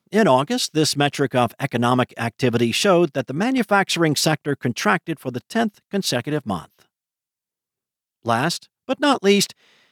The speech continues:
here is one non-finance related thing we learned today. Dreamt, spelled D R E A M T, is the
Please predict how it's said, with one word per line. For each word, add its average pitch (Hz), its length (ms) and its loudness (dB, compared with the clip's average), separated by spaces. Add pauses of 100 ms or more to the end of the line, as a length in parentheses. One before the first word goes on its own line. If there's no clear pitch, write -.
(100)
here 285 200 0
is 220 120 4
one 190 240 4
non-finance 131 840 2
related 120 300 0
thing 120 180 0
we 180 140 2
learned 165 240 2
today. 90 500 -4 (1200)
Dreamt, 220 520 0 (160)
spelled 127 480 2 (100)
D 190 460 -2
R 107 440 2
E 190 360 -4 (100)
A 117 300 0 (100)
M 117 400 0
T, 123 480 -2 (560)
is 165 140 2
the 170 180 -2